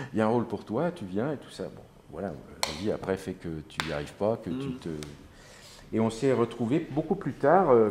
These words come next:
Speaker 1: quand il a fait un, un montage de textes, euh,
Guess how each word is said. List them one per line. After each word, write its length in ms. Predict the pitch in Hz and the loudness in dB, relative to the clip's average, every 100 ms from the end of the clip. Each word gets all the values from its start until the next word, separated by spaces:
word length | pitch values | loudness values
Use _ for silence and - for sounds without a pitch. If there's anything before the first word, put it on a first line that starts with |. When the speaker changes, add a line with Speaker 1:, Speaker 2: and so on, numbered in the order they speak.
| 101 | 4
Speaker 1:
quand 240 | 123 120 | -2 0
il 120 | 117 | 0
a 80 | 107 | 0
fait 240 | - 151 151 | 2 4 6
un, 420 | 110 101 98 95 92 90 90 85 85 82 - | 4 4 4 2 0 0 0 -2 -4 -8 -6
un 360 | 87 98 98 95 | -2 0 2 2
montage 600 | 95 135 - 156 135 92 | 2 2 2 0 0 0
de 120 | 101 | -2
textes, 460 | 104 151 151 - 107 | 0 -2 -4 -2 4
euh, 1400 | 101 98 92 92 - - - - 90 87 85 82 80 | 6 6 2 -2 -10 -18 -18 -6 -2 0 2 2 0